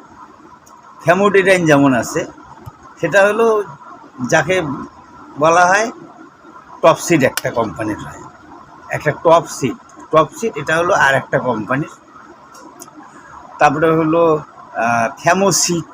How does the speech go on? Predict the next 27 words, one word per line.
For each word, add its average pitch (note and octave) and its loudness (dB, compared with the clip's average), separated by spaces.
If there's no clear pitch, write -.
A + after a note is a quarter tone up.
সেটা F3 -2
আর C#3+ 6
একটা - -4
কোম্পানির। C3+ 0
এফএম F3 4
ফর্টি A3+ 2
বা C4+ 6
টোয়েন্টি, D3 2
পাওয়ার F3+ 2
কিন্তু A3 -12
ফর্টি C#3 -4
বা G#3 2
টোয়েন্টি, F2 -14
তা - -6
এটা D3+ 0
আর D3 4
একটা - -4
কোম্পানির। D#3+ -6
তা A2+ 2
আমরা F#3+ 2
যদি E3 0
কোনো D#3+ 0
ওষুধ D#3+ -4
কিনতে D#3 -2
যাই D3+ 6
বা D3+ 6
কোনো C#3+ 0